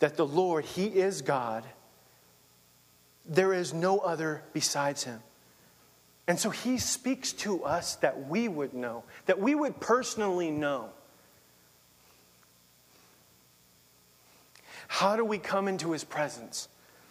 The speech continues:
Psalms one hundred is about thanksgiving. It's about praising him. But it's also about singing our way into his presence.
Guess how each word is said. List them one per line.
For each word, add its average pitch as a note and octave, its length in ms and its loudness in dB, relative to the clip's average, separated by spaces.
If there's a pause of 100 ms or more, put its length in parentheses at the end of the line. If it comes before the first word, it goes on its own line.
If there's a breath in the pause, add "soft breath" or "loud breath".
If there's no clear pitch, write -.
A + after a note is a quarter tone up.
(1080 loud breath)
Psalms F3 400 2
one E3+ 160 4
hundred D#3+ 320 0
is C3+ 140 -4
about B2 360 0 (380 loud breath)
thanksgiving. D3 680 0 (800 loud breath)
It's - 100 -10
about C#3+ 320 -4 (380 loud breath)
praising F3 560 0
him. B2 180 -12 (720 loud breath)
But E3 100 2
it's - 120 -4
also F#3+ 300 2
about C3 400 -2 (220 loud breath)
singing G#3 640 0
our C#3+ 280 -4 (260 loud breath)
way E3 480 0
into D3+ 240 -6
his C3 220 -10
presence. - 680 -10